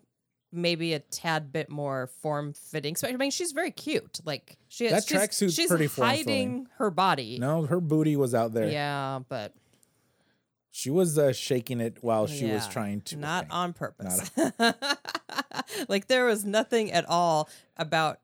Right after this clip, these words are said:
Speaker 1: what she put on that said, "I am interested in having you look at me."
Speaker 2: Really?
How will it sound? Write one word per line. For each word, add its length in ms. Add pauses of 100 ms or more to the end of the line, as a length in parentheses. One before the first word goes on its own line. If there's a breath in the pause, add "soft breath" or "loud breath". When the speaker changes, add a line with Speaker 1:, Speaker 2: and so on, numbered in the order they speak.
Speaker 1:
what 380
she 240 (220)
put 220
on 600
that 220
said, 500 (520)
"I 160
am 300
interested 560
in 100
having 340
you 160
look 240
at 140
me." 320 (320)
Speaker 2:
Really? 440